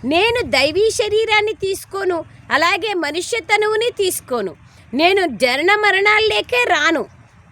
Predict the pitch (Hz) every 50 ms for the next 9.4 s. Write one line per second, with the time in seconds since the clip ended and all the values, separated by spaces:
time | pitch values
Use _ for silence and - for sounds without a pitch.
0 | - _ - 240 269 285 311 349 349 - 370 330 330 277 - 330 320 330 - -
1 | - 359 381 403 494 587 659 - - - - - - - - 302 339 381 427 415
2 | 392 339 320 247 - 262 226 - - 180 165 - - - - - - - - -
3 | - - - - - - - - - - - - - - - - - - - -
4 | - - - - - - - - - - - - - 285 294 320 311 320 320 330
5 | 349 349 - - 330 320 320 330 320 320 320 311 311 311 302 302 302 320 359 466
6 | - - - 349 240 180 - - - - - - - 294 302 302 262 359 403 415
7 | 403 370 330 349 311 269 247 403 403 415 403 466 - - 427 403 415 403 403 403
8 | 415 415 392 311 - - 440 427 427 427 466 - 453 415 392 339 294 254 233 214
9 | - - - 208 196 175 156